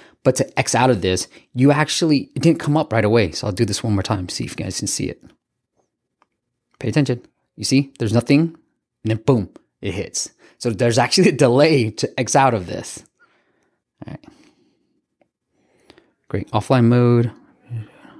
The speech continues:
Be premium.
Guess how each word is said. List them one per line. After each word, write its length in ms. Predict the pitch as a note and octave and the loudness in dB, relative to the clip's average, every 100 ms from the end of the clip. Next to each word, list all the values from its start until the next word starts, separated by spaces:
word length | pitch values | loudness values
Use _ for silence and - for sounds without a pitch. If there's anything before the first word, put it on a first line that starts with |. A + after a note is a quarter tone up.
| - _ _ _ _ _ _ _ _ _ _ _ _ _ _ _ _ - | -20 _ _ _ _ _ _ _ _ _ _ _ _ _ _ _ _ -10
Be 140 | C3+ | -10
premium. 680 | - A2 G#2+ G#2 G#2 F#2 | -2 0 4 4 2 -2